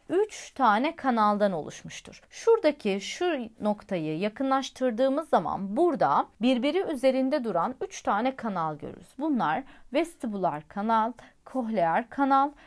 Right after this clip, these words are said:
ve timpanik kanaldır. Vestibüler ve timpanik kanal içerisinde proteince zengin perilenf sıvısı, kohlear kanal içerisinde ise klorca zengin endolenf sıvısı bulunur. Kohlear kanalın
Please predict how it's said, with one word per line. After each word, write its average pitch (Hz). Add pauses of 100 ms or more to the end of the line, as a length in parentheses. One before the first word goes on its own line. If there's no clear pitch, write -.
(140)
ve 302
timpanik 226
kanaldır. 147
Vestibüler 311
ve 370
timpanik 302
kanal 277
içerisinde 160
proteince 269
zengin 233
perilenf 170
sıvısı, 320 (100)
kohlear 285
kanal 220
içerisinde 220
ise 302
klorca 294
zengin 240
endolenf 262
sıvısı 202
bulunur. -
Kohlear 302
kanalın 190